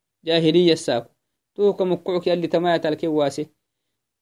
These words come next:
Jahiliya liggima leheniha maray kafir suge hiya. Ya daylo maha henno, daylo sartanaha maha benno hiyenihi, daylo cidak sugen. Akkima waytan maysay daylo cidak sugen inkina.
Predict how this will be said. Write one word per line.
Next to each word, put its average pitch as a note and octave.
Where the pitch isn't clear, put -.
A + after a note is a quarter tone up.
Jahiliya G3+
liggima F#3+
leheniha G#3
maray F3+
kafir F#3
suge E3
hiya. D#3
Ya E3
daylo F3+
maha F3+
henno, D#3+
daylo E3+
sartanaha F3+
maha D#3+
benno E3+
hiyenihi, D3+
daylo E3+
cidak E3
sugen. C#3
Akkima F#3+
waytan E3+
maysay D3+
daylo D#3
cidak D3+
sugen C#3+
inkina. C3+